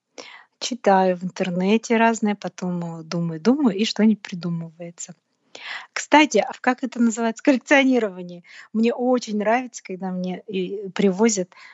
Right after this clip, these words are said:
из разных городов ложечки разные. Я сама ездила, вот в Екатеринбург купила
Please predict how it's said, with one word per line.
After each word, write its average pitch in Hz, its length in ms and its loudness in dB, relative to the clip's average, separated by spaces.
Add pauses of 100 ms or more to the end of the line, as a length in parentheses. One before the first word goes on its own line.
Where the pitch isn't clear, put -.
(460)
из 190 180 -2
разных 190 360 2
городов 180 540 -2
ложечки 180 800 -6 (500)
разные. 175 500 -4
Я 170 100 -2
сама 190 360 4
ездила, 220 520 2
вот 185 120 -6
в - 40 -12
Екатеринбург 185 640 -4
купила 175 420 -4